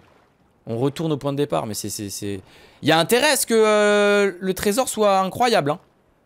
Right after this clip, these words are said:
Parce qu'avoir fait demi-tour pour ça... d'accord ? Hein, qu'on soit bien d'accord, donc c'est par là-bas. Donc ouais, à, à réfléchir, mais je vais pas vous mentir que, euh, j'aimerais bien vraiment revenir sur Minecraft un petit peu comme avant.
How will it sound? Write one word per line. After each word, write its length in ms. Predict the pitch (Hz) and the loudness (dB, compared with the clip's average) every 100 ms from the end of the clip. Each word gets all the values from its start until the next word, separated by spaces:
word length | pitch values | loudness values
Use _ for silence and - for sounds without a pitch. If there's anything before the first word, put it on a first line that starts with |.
| _ | _
Parce 180 | 151 - | -2 2
qu'avoir 260 | 175 180 | 2 2
fait 120 | - 202 | 0 -4
demi-tour 340 | 202 214 175 | -2 -2 -4
pour 200 | 185 170 | -6 -2
ça... 340 | 214 226 302 _ - _ _ _ _ _ _ _ _ _ _ _ _ - | 2 2 0 _ -20 _ _ _ _ _ _ _ _ _ _ _ _ -2
d'accord ? 440 | 135 202 247 - - _ _ _ _ _ _ _ _ _ | 0 2 0 -2 -16 _ _ _ _ _ _ _ _ _
Hein, 160 | 123 175 | -10 -10
qu'on 140 | 160 | -8
soit 140 | 143 151 | -4 -4
bien 120 | 156 | -2
d'accord, 280 | 147 139 113 | -4 -4 -6
donc 140 | 107 | -8
c'est 100 | 104 | -10
par 160 | 117 113 | -8 -4
là-bas. 260 | 110 151 - - - - - - - _ _ _ _ - | -4 -6 -10 -20 -20 -20 -20 -20 -20 _ _ _ _ -4
Donc 240 | 160 185 | -2 0
ouais, 140 | 208 254 | 2 2
à, 100 | 226 | 2
à 180 | - 190 | 2 2
réfléchir, 580 | 214 214 208 - 220 | 2 0 -2 0 0
mais 260 | 214 180 175 | 0 0 0
je 120 | 147 | 0
vais 60 | 165 | 0
pas 120 | 190 | 0
vous 100 | 180 | 0
mentir 420 | 175 170 202 214 | -2 -2 -2 -4
que, 100 | - | 0
euh, 680 | 170 185 160 151 143 139 131 | 2 2 2 2 0 -2 -4
j'aimerais 360 | 139 156 160 | -4 0 0
bien 240 | 151 160 170 | 0 -2 0
vraiment 280 | 151 165 139 | 0 0 0
revenir 340 | 165 175 185 | -2 -2 -4
sur 180 | - 170 | -4 -2
Minecraft 540 | 160 156 160 185 - | -2 -2 -2 -4 -4
un 80 | 156 | -8
petit 160 | 139 151 | -8 -6
peu 100 | 160 | -4
comme 220 | 160 143 | -2 0
avant. 380 | 135 131 135 | 0 0 -2